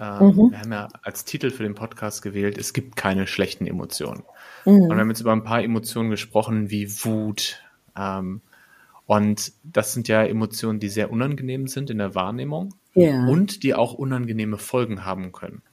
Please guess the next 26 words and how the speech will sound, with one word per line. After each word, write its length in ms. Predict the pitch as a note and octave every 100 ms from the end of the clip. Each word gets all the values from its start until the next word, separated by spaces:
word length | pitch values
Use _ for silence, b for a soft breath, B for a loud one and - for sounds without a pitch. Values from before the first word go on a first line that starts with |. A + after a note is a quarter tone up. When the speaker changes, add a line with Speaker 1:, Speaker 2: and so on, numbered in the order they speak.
| _ _ -
Speaker 2:
Ja. 220 | E3+ D#3+ - -
Speaker 1:
Ähm, 540 | A2 G#2+ G#2+ G#2+ A2+ - _ _ _ -
aber 680 | A2+ A#2 A#2+ A2+ A2+ G#2+ -
jetzt 300 | A#2 A2+ -
so 160 | - G#2
auf 80 | G2+
die 140 | -
Evolution 560 | A2 G#2+ G2+ - C3+ D3
geschaut 560 | C#3 - A#2 A2+ A2+
und 100 | G#2+
auf 120 | G#2 -
die 120 | G#2
Biologie, 680 | G2+ G#2 G#2 G#2 B2+ A#2+ - b b b b _ - -
warum 440 | A2+ C3 C3+ B2+ A2
ist, 300 | - - - _ -
haben 260 | A#2+ B2+
denn 520 | A#2 A2 A2+ A2 A2 - _ _
Emotionen 840 | - A2+ A2+ - A#2 A2 A2 A2 _ _ _ -
immer 200 | B2+ A#2+
eine 160 | A2+ G#2
Daseinsberechtigung? 1120 | G2+ A2 G2 F#2 - F2 - - - F2 G2+
Also 220 | G2 G2+
warum 500 | G#2 A#2 A2 G#2 - -
sind 280 | A2+ A2+ A2
alle 220 | A#2+ A#2
Emotionen 760 | A2+ A2 G#2+ - G2+ G2+ G2